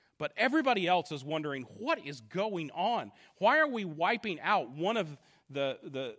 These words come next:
the people that, that live here?" And so Mordecai, knowing that the Jews are gonna be destroyed now 'cause the proclamation's gone out,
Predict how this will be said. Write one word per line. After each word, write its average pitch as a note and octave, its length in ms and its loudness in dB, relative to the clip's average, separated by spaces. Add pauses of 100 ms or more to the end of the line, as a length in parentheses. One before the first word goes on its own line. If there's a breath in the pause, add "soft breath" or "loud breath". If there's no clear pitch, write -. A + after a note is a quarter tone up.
(140)
the C3+ 120 -8
people G#3+ 440 -2
that, C3+ 300 -8
that C3 140 -8
live F#3 240 0
here?" G2+ 200 -14 (1600)
And E3+ 160 -4
so F3+ 420 0 (240)
Mordecai, E3+ 840 0 (1000)
knowing F3+ 400 2
that E3 140 -4
the D3+ 80 -6
Jews F#3 300 -4
are F3 60 -2
gonna D#3+ 160 -2
be D3 100 -4
destroyed E3+ 480 -2
now C3 220 -2
'cause D#3+ 260 -4
the C3 140 -6 (280)
proclamation's E3+ 720 -2
gone C#3+ 260 -2
out, B2+ 300 -8